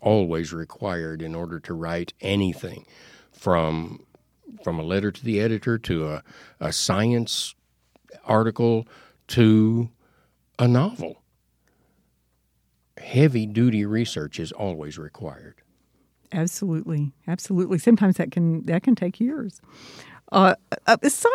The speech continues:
Speaker 2: from military fiction, uh, you are also, I understand, exploring another genre.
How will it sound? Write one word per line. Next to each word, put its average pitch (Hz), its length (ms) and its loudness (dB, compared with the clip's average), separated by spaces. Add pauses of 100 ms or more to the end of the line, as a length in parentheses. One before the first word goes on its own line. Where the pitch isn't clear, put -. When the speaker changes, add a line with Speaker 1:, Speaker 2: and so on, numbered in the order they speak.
(140)
Speaker 2:
from 240 220 10
military 208 720 4
fiction, - 560 -6 (580)
uh, 185 160 4
you 214 220 4
are 196 240 0
also, 226 540 2
I 180 140 2
understand, 185 500 0
exploring 165 580 -2
another 165 580 4
genre. 214 600 0